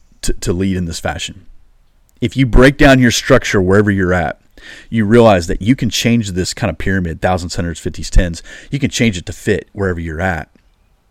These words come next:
And, uh, it, it takes some work. Uh, when I first came to the, the church I was at in Iowa, I put all these blank index cards up, and I remember meeting with a volunteer,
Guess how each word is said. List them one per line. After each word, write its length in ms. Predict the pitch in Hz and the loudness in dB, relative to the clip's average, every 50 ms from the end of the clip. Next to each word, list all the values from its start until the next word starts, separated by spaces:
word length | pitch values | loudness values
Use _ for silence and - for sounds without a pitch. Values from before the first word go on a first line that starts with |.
| _ _ _ _ _ | _ _ _ _ _
And, 320 | - 95 90 87 87 80 | -6 -4 -4 -4 -4 -4
uh, 260 | 90 85 82 78 - - _ _ _ - - - - - - - - _ _ _ _ _ _ _ _ _ - | -4 -4 -4 -6 -8 -12 _ _ _ -20 -20 -20 -20 -20 -20 -20 -20 _ _ _ _ _ _ _ _ _ 0
it, 260 | 120 120 117 - - | 2 2 2 0 -2
it 140 | - 113 95 | -4 -2 2
takes 240 | - - 120 107 - | 2 2 2 2 0
some 160 | - 113 101 | -4 -4 -2
work. 320 | 104 98 82 - - - - - - _ _ _ _ _ _ _ _ _ _ - | -2 -4 -4 -6 -10 -14 -16 -16 -16 _ _ _ _ _ _ _ _ _ _ -12
Uh, 100 | - - - | -10 -8 -4
when 140 | - 104 | -2 -2
I 20 | 98 | -2
first 300 | - - 127 113 - - | 0 2 0 0 0 0
came 160 | 131 120 110 | -2 0 0
to 60 | 107 | 0
the, 100 | 98 85 78 _ - - - - - | -2 -4 -4 _ -12 -12 -12 -10 -10
the 80 | 98 | -10
church 300 | - - - 107 98 - | -6 -2 -2 -2 0 0
I 40 | 107 | 0
was 140 | 92 90 101 | 0 0 0
at 100 | 92 - | -2 -2
in 80 | - | -4
Iowa, 280 | 87 90 92 92 85 71 | -6 -4 -4 -4 -4 -6
I 100 | - - | -4 0
put 120 | - - | 4 4
all 100 | 104 101 | 4 4
these 140 | 98 95 92 | 2 0 -4
blank 360 | 87 82 - 90 92 92 - | -6 -6 -6 -6 -6 -6 -4
index 300 | 101 98 101 85 - - | -4 -2 -2 -2 -4 -6
cards 300 | - - 90 85 80 76 | -8 -4 -4 -4 -4 -4
up, 140 | 87 82 80 | -8 -8 -8
and 80 | - 87 | -6 -6
I 60 | 87 | -4
remember 240 | 90 101 104 92 87 | -2 -2 -2 -2 -2
meeting 220 | 90 95 98 - | -4 -4 -4 -4
with 80 | 85 87 | -6 -8
a 20 | |
volunteer, 500 | 80 90 90 87 82 - - 95 87 85 | -6 -4 -4 -4 -4 -4 -4 -4 -4 -4